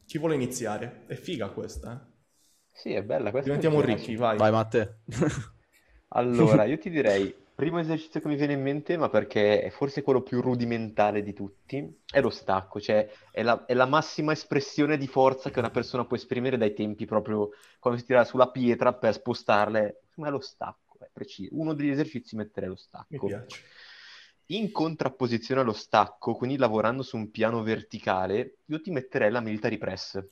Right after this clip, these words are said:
Speaker 1: Oh.
Speaker 2: Perché sullo stacco lo sollevi da terra e lo tiri verso di te. Sulla military fai sempre un piano verticale, però lo s-,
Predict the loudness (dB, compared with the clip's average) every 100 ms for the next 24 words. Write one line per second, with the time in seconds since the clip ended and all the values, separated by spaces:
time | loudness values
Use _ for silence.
0 | _ _ -10 -10 -10 -20 -20 -2 -2 2
1 | 0 0 0 0 2 0 -2 -4 -6 -4
2 | -4 -4 -8 -20 -4 -2 0 -2 -2 -2
3 | -4 0 0 0 0 0 0 -4 -4 -4
4 | -4 -8 -12 -8 -6 -4 -4 -4 -4 -4
5 | -2 -2 -2 -2 -2 -2 -2 -6 -2 -2
6 | -2 -4 -2 0 0 0 -2 -2 -8 -20